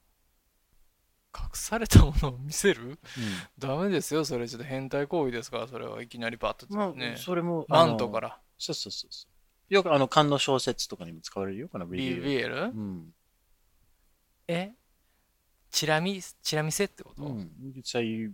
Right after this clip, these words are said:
Speaker 2: remove the bra to reveal the perky nipples.
Speaker 1: おお。
Speaker 2: うん。
Speaker 1: やらしい。
Speaker 2: うん。Um, but a revelation can also be... あーを悟ったみたいな。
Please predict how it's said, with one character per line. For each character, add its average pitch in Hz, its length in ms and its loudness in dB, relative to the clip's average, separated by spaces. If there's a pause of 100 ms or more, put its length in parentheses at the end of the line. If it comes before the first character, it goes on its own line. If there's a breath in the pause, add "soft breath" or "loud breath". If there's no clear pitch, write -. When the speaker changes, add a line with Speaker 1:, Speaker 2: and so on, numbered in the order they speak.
Speaker 2:
remove 113 440 0
the 110 80 -8
bra 98 400 4
to 98 120 -8
reveal 95 360 -2
the - 100 -14
perky 95 320 -4
nipples. - 540 -12 (100)
Speaker 1:
お 143 440 4
お。 - 40 -8
Speaker 2:
う - 0 -
ん。 95 260 -12 (140)
Speaker 1:
や 139 180 -8
ら 131 140 -6
し - 200 -4
い。 117 200 -8 (100)
Speaker 2:
う 101 60 -8
ん。 87 320 -10 (840 loud breath)
Um, 120 600 12
but 147 180 6
a 131 60 2
revelation 123 800 4
can 104 140 -10
also 101 260 -8
be... 92 140 -8
あ 175 760 -8 (600)
ー 139 40 -4
を 131 140 -4
悟 - 300 -4
っ - 20 -18 (100)
た - 80 -8
み - 80 -18
た - 140 -20
い - 20 -20
な。 - 60 -20